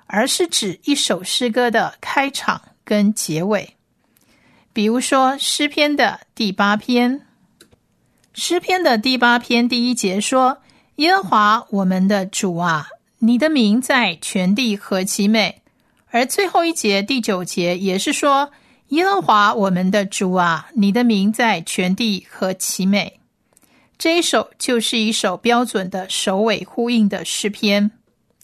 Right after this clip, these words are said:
以上是首尾呼应的说明。再来是字母诗，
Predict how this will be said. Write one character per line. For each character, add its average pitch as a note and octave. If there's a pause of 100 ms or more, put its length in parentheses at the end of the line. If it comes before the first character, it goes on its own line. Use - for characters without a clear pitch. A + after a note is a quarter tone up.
(680)
以 A#3
上 F#4+
是 D#4+
首 A3+
尾 A3
呼 B3
应 A#3
的 -
说 -
明。 F#3 (920)
再 F4
来 A3+
是 A3+
字 B3+
母 F#3+
诗， C4